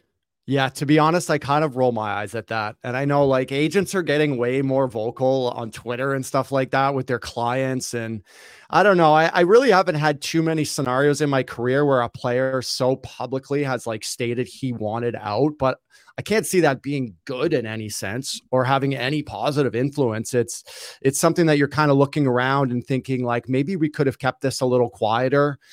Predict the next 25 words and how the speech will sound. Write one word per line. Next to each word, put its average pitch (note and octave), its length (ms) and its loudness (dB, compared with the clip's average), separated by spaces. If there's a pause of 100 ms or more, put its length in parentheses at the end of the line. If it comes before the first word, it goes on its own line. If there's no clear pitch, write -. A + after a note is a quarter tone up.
(280)
I, C3 320 2
uh, A2+ 440 0
I, C3+ 260 -2
I'm C3 120 -2
sure D#3+ 400 4
the C#3+ 100 4
guys, B2+ 400 0
like, B2 240 -4
don't B2 220 -4
look G2+ 160 -10 (120)
too D#3+ 200 2
fondly C#3+ 560 0
at D3 220 4
it. D#3+ 180 2 (100)
It's B2+ 240 -2
some C#3+ 300 0
of C#3 60 4
those C3 340 0 (100)
<laughs> - 100 -20
things C#3 380 -2
where C#3+ 120 0
you're C3+ 180 0
like, B2+ 260 -4
"Man, C3 200 -2
could - 200 -6